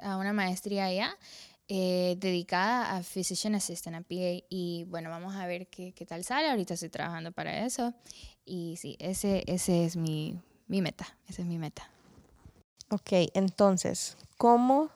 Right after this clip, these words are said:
Speaker 2: se visualiza Flor del Cielo en cinco años? ¿Qué, qué proyección tienes de ti misma siguiendo con tus estudios?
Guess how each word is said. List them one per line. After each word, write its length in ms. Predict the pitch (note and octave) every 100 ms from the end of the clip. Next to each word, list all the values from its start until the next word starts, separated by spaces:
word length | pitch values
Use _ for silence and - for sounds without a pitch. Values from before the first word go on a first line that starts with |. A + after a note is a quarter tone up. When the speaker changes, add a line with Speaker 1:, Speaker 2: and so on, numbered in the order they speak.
| _
Speaker 2:
se 300 | - - G#3+
visualiza 880 | G#3 G3+ F#3 F3 F3 G#3+ C4+ - B3
Flor 400 | - G#3+ G3+ G3
del 200 | F#3+ F3+
Cielo 500 | - G#3+ G#3+ B3 D#4 - _ _ _ _ _ -
en 200 | F#3+ F3+
cinco 440 | - F#3+ F#3+ G3
años? 520 | F#3 D#3+ - F3 - - - -
¿Qué, 600 | F#3+ F#3+ G3+ G3 F#3 -
qué 120 | G3+
proyección 680 | F#3+ G#3 G#3 F#3+ - G#3 G3+
tienes 420 | G#3 G3 G#3 A3+ - - - - -
de 100 | F3+
ti 160 | G3
misma 640 | G3+ G#3+ A#3 A3+ A3+ A3 - _ _ _ _ _ _ _ _ _ - _ _ _ -
siguiendo 500 | - G3+ F#3+ G3 G#3+
con 160 | G#3+ G#3+
tus 200 | G3 E3+
estudios? 1300 | - - G#3+ G#3 G#3+ G3+ G3+ G3+ G3 G3+ - -